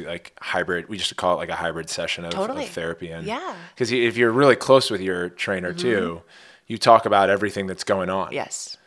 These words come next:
Speaker 2: Yes.
Speaker 1: And, and it almost has to be that way when you play professionally because
Speaker 2: I think
Speaker 1: it,
Speaker 2: so.
Speaker 1: it's impossible to avoid the monotonous element of just training your whole life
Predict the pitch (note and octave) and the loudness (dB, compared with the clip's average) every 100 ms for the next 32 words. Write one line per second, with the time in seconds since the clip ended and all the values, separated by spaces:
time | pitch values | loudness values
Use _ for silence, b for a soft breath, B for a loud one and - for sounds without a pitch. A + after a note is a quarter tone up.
0 | - - - E3 - - - B2 B2+ C3+ | -20 -20 -12 -10 -10 -10 -6 -2 2 4
1 | C3 C3+ D3+ F3+ - - C#3 C#3 - C#3 | 6 6 6 6 4 4 2 2 2 2
2 | C#3+ C#3+ C3+ B2+ C3+ C#3+ B2 A2+ - A2+ | 6 6 8 8 8 6 2 -2 2 4
3 | A2+ - G#2 A#2+ G#2+ - B2 C3 D3 D#3 | 4 0 0 4 4 2 0 0 0 -6
4 | B B B C3 - B2+ A#2 A2+ A2 - | B B B -6 4 8 8 6 2 -4
5 | E4+ D3+ E3+ F3+ D#3 F3+ F3 C#3 - C#3+ | -2 -2 -2 -2 0 2 2 0 4 6
6 | D3 - F3 F3 C#3+ B2 G2+ G#2 G#2+ A#2+ | 6 4 2 2 2 0 0 2 4 4
7 | B2 A2 G#2 G2 G2 F#2+ G#2 A#2 A#2 B2+ | 4 2 2 2 2 4 4 0 -2 -2
8 | - - - _ _ - A2 A2 A#2 A#2+ | -4 -6 -6 _ _ 2 2 4 2 2
9 | C3+ - A2 G2 G#2 - - - G#2+ G#2+ | 0 -2 -4 -2 -2 -2 -2 -2 -2 -2
10 | A#2 A2 G2 F#2+ F#2+ A2 A#2 A2+ G2+ G#2+ | -2 0 -2 -4 -2 0 0 0 2 2
11 | B2+ | 0